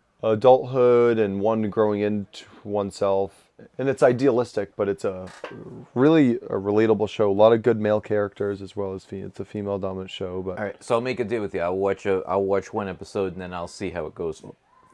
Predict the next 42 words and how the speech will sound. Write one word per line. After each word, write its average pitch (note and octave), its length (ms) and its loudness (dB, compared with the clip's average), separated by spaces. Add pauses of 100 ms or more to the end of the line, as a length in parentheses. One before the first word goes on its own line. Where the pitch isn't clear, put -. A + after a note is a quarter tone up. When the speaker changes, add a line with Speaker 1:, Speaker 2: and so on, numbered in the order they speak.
Speaker 1:
Oh A2+ 160 4
Speaker 2:
there. A2 80 4
Speaker 1:
boy, G#2+ 320 4
if G#2 140 -2
you C#3 60 2
Speaker 2:
All C#3+ 60 4
right. C#3 60 6
Speaker 1:
watch D3 340 6 (160)
one B2 460 4
episode, D3+ 800 2 (240)
Speaker 2:
Uh, G#2+ 160 -2
you G#2+ 80 -8
Speaker 1:
you're A2+ 80 -2
Speaker 2:
gonna A#2+ 140 2
Speaker 1:
not B2+ 120 6
Speaker 2:
say A2 60 4
I'm G2 100 -4
hooked? A2+ 320 -4 (280)
Speaker 1:
No, C3 420 4
you're A#2 160 0
not A#2+ 100 4
gonna B2 200 -4
watch A2+ 260 0
it A2+ 60 0
ever G#2 180 0
again. A#2 300 0
It's G#2 140 -8
a G#2 40 -2
lot. A2+ 400 0 (420)
Speaker 2:
Oh. B2+ 360 -6
Speaker 1:
You, A#2+ 440 -4
you've A#2+ 280 -4
gotta D#3+ 260 2 (260)
commit C3 500 -2
to, A2+ 120 -4
like, G2+ 340 -2 (520)
Speaker 2:
A - 60 -8
couple? G#2 360 -8 (320)
Speaker 1:
five. A2+ 460 0 (400)
Yeah. A#2 120 2
Speaker 2:
All G#2+ 120 0
right. F#2 220 -6